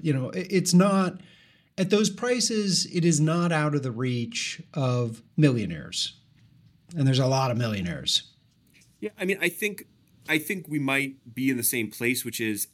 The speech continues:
Speaker 2: as the price comes down, right? So as we see prices go from a half a million down to the order of tens of thousands, I think you would open up a much bigger addressable market. And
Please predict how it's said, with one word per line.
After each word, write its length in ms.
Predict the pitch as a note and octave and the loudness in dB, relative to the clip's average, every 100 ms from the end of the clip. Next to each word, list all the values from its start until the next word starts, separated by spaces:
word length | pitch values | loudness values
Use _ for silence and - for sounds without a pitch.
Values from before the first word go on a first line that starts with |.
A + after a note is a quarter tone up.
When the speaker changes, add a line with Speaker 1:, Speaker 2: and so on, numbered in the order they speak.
| - | -6
Speaker 2:
as 320 | B2 C3+ C3 | -2 -2 -2
the 80 | C3 | -6
price 360 | A2 B2 A#2+ A#2+ | -10 -6 -4 -4
comes 440 | - A#2 G2+ - | -8 -8 -6 -8
down, 600 | - G#2 G2 G2 C#3 C4 - _ _ _ - | -6 -2 -2 -2 -4 -6 -16 _ _ _ -10
right? 240 | A#2 C3+ | -4 -2
So 320 | - B2 A2+ - - - - | -2 -4 -6 -10 -20 -12 -4
as 200 | C3 G#2+ | -2 -2
we 120 | C#3 | -4
see 200 | C3 C#3+ | -4 -4
prices 680 | C3+ B2+ B2 A#2+ A#2+ A2+ G2 | -6 -4 -2 -2 -4 -4 -6
go 300 | A2 G#2+ A2+ | -6 -4 -4
from 200 | A#2 G#2+ | -4 -6
a 60 | |
half 320 | G2 G#2 G#2+ | -4 -6 -6
a 60 | A2 | -6
million 580 | G#2 G#2+ G#2+ G#2+ G#2 G#2 _ _ _ _ - | -6 -4 -4 -4 -6 -10 _ _ _ _ -14
down 400 | A2+ A2+ A2+ A2+ | -2 0 0 -2
to 100 | A2 | -4
the 120 | G#2+ A2 | -4 -4
order 560 | G#2+ G#2+ G#2+ G#2 G#2 - | -4 -4 -4 -4 -6 -6
of 520 | G#2+ G2+ G2 F#2+ - _ _ _ _ - | -4 -4 -6 -8 -14 _ _ _ _ -12
tens 400 | - C3 A#2+ A#2 | -4 -2 -2 -4
of 140 | A2 | -6
thousands, 840 | - G2+ G2 A2+ C3+ A3+ B3 - - _ _ _ _ - | -6 -6 -4 -4 -6 -6 -2 -2 -2 _ _ _ _ -4
I 160 | B2 | -4
think 300 | C3+ D3+ C3+ | -2 -4 -4
you 100 | C3+ | -4
would 140 | B2 B2+ | -6 -6
open 300 | C3+ C#3 B2+ | -6 -4 -2
up 220 | B2 A2+ - | -4 -4 -8
a 80 | A#2 | -6
much 260 | A#2+ A2+ A2 - | -6 -6 -10 -2
bigger 440 | B2+ A2+ A2+ G#2+ | -2 0 0 -2
addressable 520 | G#2+ A2 G#2 G2 G#2+ | -4 -6 -6 -4 -6
market. 420 | G2 F#2 - - - _ _ _ _ _ _ | -6 -8 -12 -16 -18 _ _ _ _ _ _
And 400 | - B2 A#2 A2+ | -6 -4 -4 -6